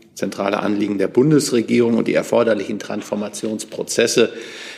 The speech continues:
erfordern enorme Investitionen, die ohne ein Mitwirken der Finanzbranche so nicht gelingen werden. Die Veranstaltung ist nicht presseöffentlich.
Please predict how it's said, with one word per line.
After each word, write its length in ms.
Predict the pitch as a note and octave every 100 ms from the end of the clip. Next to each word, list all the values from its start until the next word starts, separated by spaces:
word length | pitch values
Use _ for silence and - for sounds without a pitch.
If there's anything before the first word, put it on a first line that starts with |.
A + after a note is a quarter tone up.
| -
erfordern 480 | A#2 A2 C3 C3 B2
enorme 400 | G#2+ A2 C3 B2
Investitionen, 640 | G#2+ G#2 - G2+ - A2+ A2+
die 100 | G2+
ohne 260 | G#2+ B2
ein 160 | A2 F#2+
Mitwirken 480 | G#2 - G#2+ G#2 G2+
der 120 | G2+
Finanzbranche 1000 | - G2 G2 F#2+ - - - G2+ - G#2+
so 180 | G#2+ G2
nicht 240 | G2 -
gelingen 400 | - F#2 B2 B2+
werden. 380 | G#2+ G2+ G#2 G#2+ - - - - - -
Die 40 | -
Veranstaltung 720 | - - A#2 - G2+ F#2+ G2
ist 360 | F#2 - - -
nicht 460 | B2 B2 - -
presseöffentlich. 920 | - F2 - - - - - - -